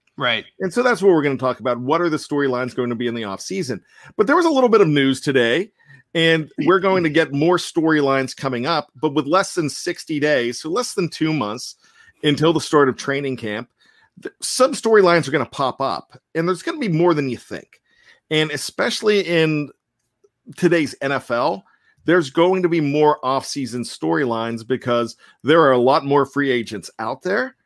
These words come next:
Speaker 2: In fact, there's one out there, Tony, that, uh, we gotta take this with a grain of salt, but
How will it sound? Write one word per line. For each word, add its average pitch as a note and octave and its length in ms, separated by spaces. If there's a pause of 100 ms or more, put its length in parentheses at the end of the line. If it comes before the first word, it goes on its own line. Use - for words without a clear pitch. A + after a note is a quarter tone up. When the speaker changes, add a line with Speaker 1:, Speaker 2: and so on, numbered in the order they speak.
(400)
Speaker 2:
In C3+ 100
fact, D3+ 320
there's C#3 260
one C#3+ 300
out D#3 260
there, B2+ 200
Tony, C#3 400
that, C#3 360
uh, C3 360 (1700)
we C#3+ 140
gotta F3 160
take D#3+ 220
this E3 160
with C#3+ 100
a C#3 60
grain D3 260
of A#2+ 100
salt, F3 520
but D3 320